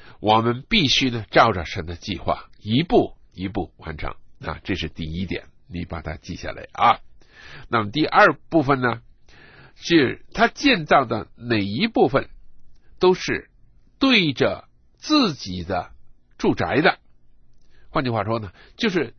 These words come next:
家呢是很重要的。那么于是乎呢，这个尼西米呢就对这些人说：“好，你就负责你家门口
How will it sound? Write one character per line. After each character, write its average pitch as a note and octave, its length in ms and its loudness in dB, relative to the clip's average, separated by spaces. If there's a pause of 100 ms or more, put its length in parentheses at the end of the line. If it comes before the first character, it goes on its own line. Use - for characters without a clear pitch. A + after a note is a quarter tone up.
家 B3+ 400 6
呢 A3+ 220 -2 (320)
是 - 180 -2
很 F#2+ 220 -6
重 E2 180 -8
要 D2+ 160 -10
的。 G#2 120 -20 (760)
那 B2 100 2
么 A#2+ 80 -4
于 C#3+ 160 0
是 D3 120 0
乎 G#2+ 200 -2
呢， G2 140 -8 (1160)
这 F#3 200 2
个 A2+ 140 2
尼 G#2+ 220 -4
西 C#3+ 240 -6
米 F2+ 180 -8
呢 E2 180 -12 (200)
就 A#2 180 -4
对 F2 380 -4
这 A#2+ 140 -6
些 F#2+ 160 -4
人 E2+ 200 -8
说 F2+ 200 -8 (160)
：“好， E3+ 420 4 (180)
你 B2+ 180 0
就 F3+ 140 2
负 F#3 220 0
责 B2 340 0
你 A#2 200 -4
家 G#3+ 340 4
门 F3+ 360 2
口 F2 440 0